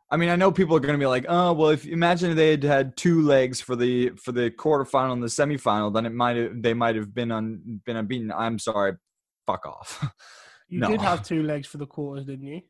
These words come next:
Speaker 1: Nah, we did. We only had two legs for the, for the round of sixteen.
Speaker 2: Oh, well, yeah, the Chelsea one was round of sixteen, wasn't it?
Speaker 1: Exactly,
Speaker 2: Ignore
Speaker 1: exactly.
Speaker 2: me.
Speaker 1: But, I mean, I'm sorry. We, if you're going to, if you're going to make that argument, then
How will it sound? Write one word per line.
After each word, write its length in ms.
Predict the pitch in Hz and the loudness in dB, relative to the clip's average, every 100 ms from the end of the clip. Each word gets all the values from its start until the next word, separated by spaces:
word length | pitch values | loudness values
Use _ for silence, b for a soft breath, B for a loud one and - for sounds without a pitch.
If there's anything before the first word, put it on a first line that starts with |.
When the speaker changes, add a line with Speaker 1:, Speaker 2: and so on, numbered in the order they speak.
| _ _ _ _ _ _ _ _ _ _ - | _ _ _ _ _ _ _ _ _ _ -6
Speaker 1:
Nah, 320 | 110 123 107 | 0 2 2
we 180 | 95 107 | 0 -2
did. 340 | 107 113 113 | 2 2 0
We 120 | 117 127 | -2 -2
only 180 | 127 | 0
had 180 | 123 110 | -2 -2
two 200 | - 123 | -4 -2
legs 300 | 117 110 107 | 0 0 -2
for 180 | - 110 | -6 -4
the, 400 | 104 101 104 104 - | -2 0 -2 -4 -6
for 120 | 110 | -6
the 320 | 104 101 98 | -2 -2 -4
round 300 | 92 107 107 | -2 -2 -2
of 80 | 98 | -4
sixteen. 560 | 98 - 113 90 80 - _ _ | -10 -6 -6 -6 -10 -18 _ _
Speaker 2:
Oh, 220 | 175 180 | -2 0
well, 100 | 180 | 0
yeah, 140 | 175 170 | -2 -4
the 80 | 165 | -4
Chelsea 340 | 185 175 170 | -2 -2 -2
one 120 | 160 | -4
was 100 | 147 | -4
round 160 | 151 143 | -4 -6
of 60 | |
sixteen, 400 | - 135 165 156 | -10 -16 -14 -12
wasn't 320 | 147 143 135 95 | -12 -12 -12 -8
it? 20 | |
Speaker 1:
Exactly, 460 | 95 104 98 - - - | -2 -2 -2 -6 -14 -14
Speaker 2:
Ignore 200 | 90 - | -8 -4
Speaker 1:
exactly. 200 | 156 156 139 | 0 0 -2
Speaker 2:
me. 60 | 139 - _ _ _ _ _ _ - | -8 -14 _ _ _ _ _ _ -6
Speaker 1:
But, 220 | 123 165 | 0 2
I 80 | 175 | 4
mean, 200 | 170 156 | 2 2
I'm 160 | 151 165 | 0 0
sorry. 320 | - 151 135 | 0 2 2
We, 520 | 123 117 139 160 143 _ _ _ _ _ _ | 2 -2 -4 -4 -8 _ _ _ _ _ _
if 140 | 165 180 | -4 0
you're 100 | 180 | 2
going 240 | 190 208 | 2 2
to, 160 | 196 165 | 2 2
if 80 | 147 | 2
you're 60 | |
going 220 | 165 196 175 | 2 2 0
to 80 | |
make 300 | 156 151 120 | 0 0 0
that 180 | 123 123 | 2 4
argument, 460 | 110 98 107 110 98 | 2 0 -2 -4 0
then 340 | 117 113 110 | 0 0 -4